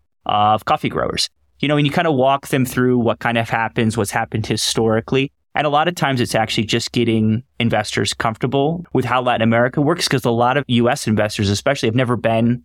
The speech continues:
here. When we bring people down to Colombia and we actually do the site visits, all the risk of people's heads, like,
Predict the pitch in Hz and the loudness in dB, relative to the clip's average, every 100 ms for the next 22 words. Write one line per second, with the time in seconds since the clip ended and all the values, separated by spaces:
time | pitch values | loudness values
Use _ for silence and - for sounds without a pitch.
0 | - - - - - _ - - 127 127 | -6 -2 -2 -4 -10 _ -8 -2 2 2
1 | 123 110 127 139 139 143 - 147 123 110 | 2 0 0 2 2 0 0 -2 0 -2
2 | 117 113 123 131 - 113 107 101 104 104 | 0 0 0 0 0 0 2 2 0 -2
3 | - 117 110 113 113 120 110 107 - 120 | -2 0 2 2 0 -2 0 -2 0 -2
4 | 135 110 98 104 95 - - _ _ 143 | -2 -2 0 0 0 -4 -6 _ _ 0
5 | 151 156 143 120 123 - 117 - 120 110 | 2 2 2 2 0 -2 -2 -2 -2 -2
6 | - 110 110 107 | -2 -2 0 0